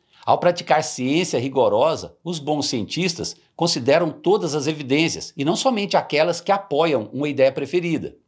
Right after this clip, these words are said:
Sua lógica interna é consistente e seus julgamentos são imparciais. Bohr, quando viu que o modelo de Schrödinger era mais rigoroso e preciso, ele abandonou o seu próprio modelo.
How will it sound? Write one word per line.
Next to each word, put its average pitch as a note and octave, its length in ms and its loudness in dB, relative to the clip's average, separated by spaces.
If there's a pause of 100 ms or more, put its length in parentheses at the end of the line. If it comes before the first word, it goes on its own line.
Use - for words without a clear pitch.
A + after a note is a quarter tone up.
(200)
Sua G#3 200 4
lógica D#3+ 300 2
interna B2 380 4
é A#2 40 0
consistente E3 840 -2 (220)
e F3 100 0
seus G3 180 4
julgamentos D#3+ 840 0
são - 180 -2
imparciais. B2 840 0 (400)
Bohr, E3 380 4
quando F#3 280 0
viu E3+ 320 0
que - 120 -4
o F3 40 2
modelo D3 380 0
de B2+ 100 0
Schrödinger A#2 600 0 (160)
era B2 200 2
mais D3 340 0
rigoroso D#3 420 0
e - 20 -6
preciso, C#3+ 720 -2 (320)
ele D#3 160 2
abandonou F#3 540 2
o G3+ 60 -4
seu C4 240 0
próprio E3+ 460 0
modelo. F#2 460 -6